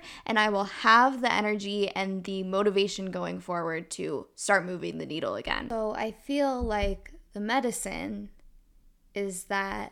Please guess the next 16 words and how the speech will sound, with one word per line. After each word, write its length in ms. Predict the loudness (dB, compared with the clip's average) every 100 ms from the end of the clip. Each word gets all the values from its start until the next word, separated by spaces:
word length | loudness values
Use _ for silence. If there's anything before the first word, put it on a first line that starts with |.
| _ -10
we 200 | -6 -4
can 260 | -4 -6
find 720 | -4 -2 0 0 0 -2 -4 -8 -6
joy 640 | -2 0 0 0 -4 -6 -8 -4
in 300 | 0 2 2
the 100 | 2
doing 680 | 0 0 0 0 -2 -4 -6
if 300 | -6 -6 -8
we 340 | -4 -2 0 -2
are 440 | -2 -4 -4 -6
so 440 | -6 -2 0 0 0
serious 840 | -6 -4 -2 -2 -2 -4 -8 -10 -2
also 680 | 0 2 -2 -6 -4 -4 -4
about 480 | -4 0 0 0 -2
our 240 | -4 -4 -4
being. 640 | -4 -4 -4 -8 -12